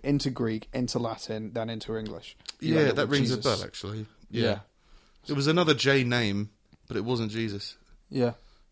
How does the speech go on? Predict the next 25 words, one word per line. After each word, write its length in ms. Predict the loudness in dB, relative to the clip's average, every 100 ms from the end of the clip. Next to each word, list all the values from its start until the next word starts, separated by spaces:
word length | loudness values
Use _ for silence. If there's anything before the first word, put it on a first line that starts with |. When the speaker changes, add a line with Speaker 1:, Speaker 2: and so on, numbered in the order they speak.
| _
Speaker 2:
Yeah. 140 | -8 -8 -10 -20 _
Speaker 1:
But 140 | 4
it, 100 | 4 2
it's, 280 | 0 0 -2
it's 220 | 0 0 2
just 260 | 2 2
weird 500 | 0 6 8 6 4 -6 -14 -8
to 140 | 0 2
be, 240 | 2 0
to, 260 | -2 -4 -4 -4
to 140 | -6
have 300 | -2 -2 -4 -20 -20 _ _
so 460 | -4 2 6 6 6
many 280 | 4 4 4
millions 420 | 6 4 4 -2
of 80 | -2
people 360 | -2 -2 -4
worshipping 840 | -4 -2 0 -2 -8 -10 -10 -10 -12 _ _ _ -20 -16
a, 260 | -8 -8 -8 -14
a 40 | -4
fallacy, 560 | 0 0 -2 -8 -12 -14 _ _ _ -20 -20 _ _ -8
like, 260 | -8 -8 -12
in 160 | -10 -8
that 140 | -8 -10
respect. 420 | -10 -10 -10